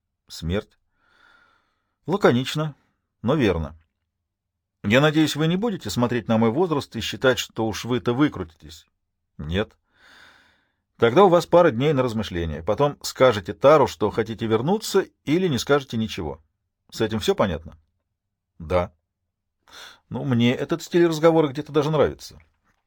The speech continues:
Как вы понимаете, я не стал тащить сюда первого попавшегося охранника.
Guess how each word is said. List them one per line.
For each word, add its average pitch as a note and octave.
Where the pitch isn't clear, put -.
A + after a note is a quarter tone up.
Как G#2
вы A2+
понимаете, B2
я A#2
не A#2+
стал C3+
тащить G#2+
сюда G#2+
первого G#2+
попавшегося G2+
охранника. B2+